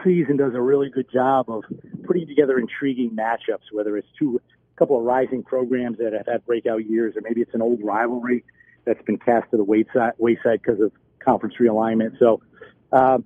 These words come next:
I don't know if I answered your question. There's a lot that goes to it. It's not an exact science, but it's interesting nonetheless.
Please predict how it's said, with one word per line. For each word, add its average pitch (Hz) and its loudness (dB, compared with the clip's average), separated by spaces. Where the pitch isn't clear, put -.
I 165 0
don't 202 4
know 220 4
if 208 -4
I 214 2
answered 196 -2
your 165 -6
question. 185 -2
There's 131 -6
a 147 -2
lot 165 -2
that 151 -6
goes 165 0
to 156 -2
it. 131 -2
It's - -10
not 147 -2
an 151 -4
exact 143 -4
science, 185 -4
but 147 2
it's - -4
interesting 143 0
nonetheless. 127 0